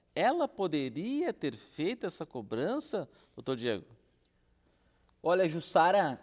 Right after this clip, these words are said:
Speaker 2: você está certíssima, tá? A sua chefe não pode lhe cobrar, lhe exigir trabalho no final de semana, se é a sua folga, tá?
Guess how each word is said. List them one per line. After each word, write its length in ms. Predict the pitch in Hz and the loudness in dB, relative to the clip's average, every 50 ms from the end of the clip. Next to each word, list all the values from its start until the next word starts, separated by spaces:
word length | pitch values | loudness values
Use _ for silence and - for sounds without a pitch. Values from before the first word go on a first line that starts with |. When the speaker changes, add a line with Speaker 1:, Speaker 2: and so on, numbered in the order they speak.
| - - | -14 -14
Speaker 2:
você 380 | - 135 151 160 - - 185 170 | -10 -8 -6 -8 -6 -2 -2 -2
está 360 | 185 190 180 - - 180 185 | -2 -2 -4 -6 -4 -4 -4
certíssima, 1120 | 190 - - - - 180 196 214 - - - - 226 254 233 - - 180 131 117 92 80 - _ _ _ _ _ _ _ _ _ | -4 -8 -6 -2 0 0 0 0 -4 -6 -4 -2 0 -2 -2 -4 -6 -6 -4 -6 -8 -10 -14 _ _ _ _ _ _ _ _ _
tá? 360 | - 98 101 117 135 160 147 - | -14 -12 -10 -10 -10 -12 -10 -8
A 140 | 120 123 | -8 -8
sua 240 | - - - 147 151 | -6 -2 -2 -2 -2
chefe 420 | - - 165 147 170 175 - 220 196 | -2 -2 0 0 0 -2 -4 -6 -4
não 240 | 185 185 208 233 | -2 -2 -2 -2
pode 560 | 233 - - 196 175 190 208 233 254 214 214 214 | -2 2 4 6 8 10 10 8 8 4 0 0
lhe 140 | 180 175 | 0 0
cobrar, 520 | - - 165 151 143 131 135 131 135 156 180 | 0 0 0 0 0 2 2 4 4 4 4
lhe 100 | 170 160 | 2 2
exigir 720 | 143 131 135 135 123 113 113 120 135 165 196 208 185 127 - _ _ _ _ - | 0 -2 -4 -8 -8 -6 -4 -4 -2 -2 -2 -4 -8 -10 -12 _ _ _ _ -6
trabalho 640 | - 143 147 143 131 139 135 139 147 160 185 202 208 | 0 0 0 2 4 2 2 4 4 2 2 2 0
no 140 | 202 214 | -2 -4
final 260 | 208 - 233 214 208 214 | -6 -6 -4 -4 -4 -4
de 60 | 214 | -4
semana, 560 | - 285 240 214 196 185 180 202 220 247 269 | -4 -6 -4 -2 0 0 0 -2 -4 -6 -8
se 320 | - - - - 254 233 | -12 -14 -12 -6 -2 0
é 140 | 202 175 180 | 0 2 2
a 80 | 180 208 | 0 0
sua 200 | - - 214 233 | -2 -4 -4 -6
folga, 600 | 247 - - 208 196 214 226 220 170 127 98 - - _ _ _ _ _ _ _ _ _ _ _ - | -6 -4 -2 0 2 2 2 2 0 -4 -6 -6 -10 _ _ _ _ _ _ _ _ _ _ _ -20
tá? 280 | - - - - - | -20 -18 -18 -18 -18